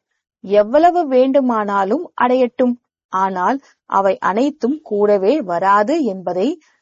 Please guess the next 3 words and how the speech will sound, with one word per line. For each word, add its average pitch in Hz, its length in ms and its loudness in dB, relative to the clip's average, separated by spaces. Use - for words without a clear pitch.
நீங்கள் 247 600 0
புரிந்திருக்கிறீர்கள். 190 960 -2
இறந்து 320 440 0